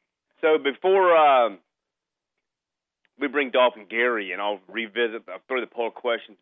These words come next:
back out, and we'll talk a little Aaron Rodgers here and why he has the Packers bent over a barrel. I'll explain the situation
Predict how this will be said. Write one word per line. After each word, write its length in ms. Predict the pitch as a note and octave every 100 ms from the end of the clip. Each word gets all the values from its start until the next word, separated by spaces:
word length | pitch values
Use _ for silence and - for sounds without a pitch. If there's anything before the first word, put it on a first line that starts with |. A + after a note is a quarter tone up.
| -
back 320 | A#2+ B2+ -
out, 320 | G2+ G2+ F#2+ _ _ _ -
and 80 | A2
we'll 80 |
talk 220 | - B2+ A#2
a 20 |
little 140 | A#2 B2
Aaron 200 | A#2+ A2
Rodgers 400 | A2+ C3 A2+ G#2
here 300 | A#2+ A2+ G#2+
and 140 | G2+ A2
why 180 | A#2
he 200 | A#2 C3+ A2+
has 420 | A#2+ A#2+ A2+ A2 _ _ _ _ _ _ G#2+
the 360 | B2 A#2+ A2+ G#2
Packers 600 | - C#3 C#3+ C#3+ A2+ G#2+ G2+ G#2 A#2+
bent 180 | C#3 B2+
over 240 | A#2 G#2+
a 40 | G2+
barrel. 480 | - A#2+ G2+ D2 - _ _ -
I'll 120 | G#2+
explain 400 | G#2+ - C3 A#2
the 60 | G2+
situation 580 | A#2+ - G#2+ A2+ G#2 G2